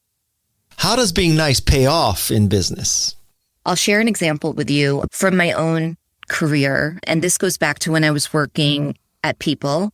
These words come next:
Speaker 2: magazine. And I was responsible for people dot com and iPhone apps and when the iPad came out. So basically any digital manifestation of the content.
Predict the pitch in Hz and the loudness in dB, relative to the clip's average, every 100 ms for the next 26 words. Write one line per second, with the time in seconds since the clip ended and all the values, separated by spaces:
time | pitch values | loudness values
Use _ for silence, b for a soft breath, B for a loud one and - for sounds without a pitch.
0 | _ 156 143 139 135 143 143 165 208 - | _ -2 -2 -2 -2 0 2 2 0 -4
1 | _ _ _ _ _ 160 156 131 165 160 | _ _ _ _ _ -2 2 2 2 2
2 | 165 160 156 143 - - 160 - 156 151 | 2 2 0 -2 -8 -6 -4 -2 -2 -2
3 | - 160 156 151 - - 151 143 143 139 | -2 -2 -2 -4 -6 -4 0 2 2 2
4 | 139 131 _ - 185 - 160 156 143 - | 0 -2 _ -4 -2 0 -2 0 -2 -4
5 | 160 131 123 151 190 - _ _ _ _ | -2 0 0 -2 -4 -8 _ _ _ _
6 | 165 160 156 151 - _ 156 156 - 156 | -2 0 0 -4 -10 _ -4 -4 -2 -2
7 | 151 147 151 - _ - - - 147 143 | 0 0 -2 -6 _ -8 -6 -2 0 0
8 | 131 - 156 151 - 156 151 175 151 - | -2 -4 0 0 0 -2 -2 -4 -4 -2
9 | 156 143 135 143 135 - - 190 196 208 | 0 2 0 -2 -4 -6 -2 2 2 2
10 | - 196 - 170 196 185 165 156 156 156 | 0 0 2 0 0 0 0 2 2 2
11 | 143 143 139 - 120 - 127 - 120 - | 2 -2 -2 -2 -2 0 -2 -2 -8 -8
12 | 131 - - | -6 -6 -6